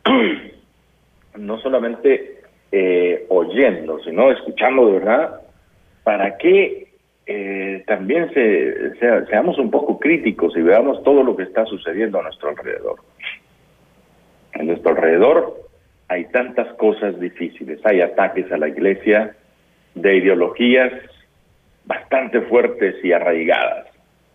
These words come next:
que han ganado demasiado terreno, eh, ya sea en el campo de la política, sea en el campo, eh, social, bueno, en todas, en todos los aspectos. Veamos nosotros qué es lo que ocurre,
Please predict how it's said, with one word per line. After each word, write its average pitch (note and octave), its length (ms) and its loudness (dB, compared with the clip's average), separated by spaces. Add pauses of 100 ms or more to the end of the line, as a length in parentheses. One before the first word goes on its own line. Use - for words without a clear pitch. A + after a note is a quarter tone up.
(520)
que A#2 80 0
han A2+ 120 2
ganado A2 380 4
demasiado A2+ 520 2
terreno, B2 540 2 (640)
eh, G2+ 280 0
ya C3+ 220 2
sea E2 220 0
en D#2+ 80 -6
el - 120 -6
campo D#2+ 360 -2
de D2+ 60 2
la D#2 120 2
política, D3+ 880 2
sea F2+ 140 -4
en E2 100 -8
el D#2 160 -10
campo, D#2+ 640 -4 (480)
eh, E2 680 0 (140)
social, D#3 840 0
bueno, D2 200 -8
en C#2+ 220 -14
todas, G2+ 280 2 (140)
en - 140 -18
todos F#2+ 300 0
los - 200 -8
aspectos. - 440 -8 (840)
Veamos A3+ 480 2
nosotros F#3 600 0
qué F3 100 4
es D#3+ 100 -4
lo E3+ 140 2
que D#3+ 100 0
ocurre, D3+ 500 0